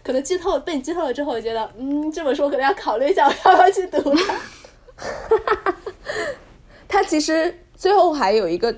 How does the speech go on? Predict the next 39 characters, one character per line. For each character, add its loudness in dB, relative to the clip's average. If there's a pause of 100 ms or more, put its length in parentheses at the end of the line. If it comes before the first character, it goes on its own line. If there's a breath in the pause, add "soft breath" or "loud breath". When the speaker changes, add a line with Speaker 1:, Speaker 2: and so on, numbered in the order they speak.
(640)
Speaker 2:
转 0
折 -4
的， -2 (160)
就 -4
是 -2
那 -2
个 2
转 -2
折， 0
我 0
觉 -4
得 2 (200)
跟 0
我 2 (280)
要 2
说 0
我 2
想 -8
进 -8
入 -2
这 -10
个 -2
世 -8
界 -2
的 0
原 -2
因 -2
没 -4
有 -2
什 -10
么 -8
关 -4
系， -6
所 -4
以 0
我 -4
就 -4
没 -4
说。 -6